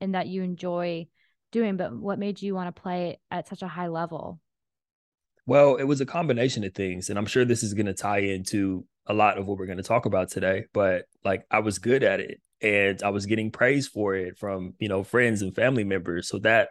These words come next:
Speaker 2: automatically activates that, "Oh, I should do more of this because I'm gonna get attention and love and admiration for it." So that definitely laid the foundation. And then I had a cousin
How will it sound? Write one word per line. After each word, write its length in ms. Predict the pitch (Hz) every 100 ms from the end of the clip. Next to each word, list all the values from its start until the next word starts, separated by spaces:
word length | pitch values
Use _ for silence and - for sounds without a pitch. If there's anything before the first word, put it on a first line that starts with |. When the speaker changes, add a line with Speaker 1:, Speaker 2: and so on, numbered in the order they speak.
| -
Speaker 2:
automatically 720 | 107 110 104 107 104 107 101
activates 560 | 110 110 113 101 98 -
that, 280 | 104 95 87 _ _ 131
"Oh, 140 | 131
I 100 | 139
should 180 | 151 135
do 120 | 123
more 260 | 110 135 131
of 80 |
this 300 | 110 107 -
because 320 | - 117 117 113
I'm 100 | 117
gonna 140 | 117
get 220 | 113 104
attention 500 | 101 - 127 123 107
and 100 | 98
love 420 | 98 117 117 98
and 100 | 101
admiration 640 | 98 107 98 95 147 107 92
for 260 | 95 85
it." 100 | - _ _ - _ _ -
So 220 | - 117
that 220 | 120 143
definitely 400 | 131 123 123 123
laid 200 | 113 113
the 60 | 101
foundation. 640 | 104 101 101 110 - 110 -
And 100 | 107
then 80 | 107
I 60 |
had 160 | 113 113
a 80 | 95
cousin 560 | - 151 135 110 110